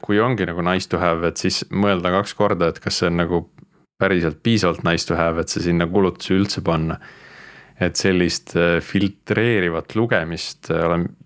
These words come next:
mina nagu proovinud harrastada nagu enda tekstides ja see on nagu hästi huvitav, kui palju saab tegelikult välja rookida mingisuguseid sõnu või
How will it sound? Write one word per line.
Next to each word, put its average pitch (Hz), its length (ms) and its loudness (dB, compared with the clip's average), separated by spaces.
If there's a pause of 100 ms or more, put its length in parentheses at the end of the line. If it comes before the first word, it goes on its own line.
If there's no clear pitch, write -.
mina 98 260 4
nagu 85 300 -2
proovinud 90 400 0
harrastada 90 560 0
nagu 85 180 0
enda 95 220 2
tekstides 82 560 -2
ja 85 140 2 (1000)
see 98 140 -4
on 107 80 0
nagu 104 140 2
hästi 117 220 -2
huvitav, 104 360 0
kui 80 80 -8
palju 101 320 2
saab 90 220 0
tegelikult 90 480 0
välja 87 400 2 (280)
rookida 92 600 0
mingisuguseid 82 640 0
sõnu 104 340 2
või 80 140 2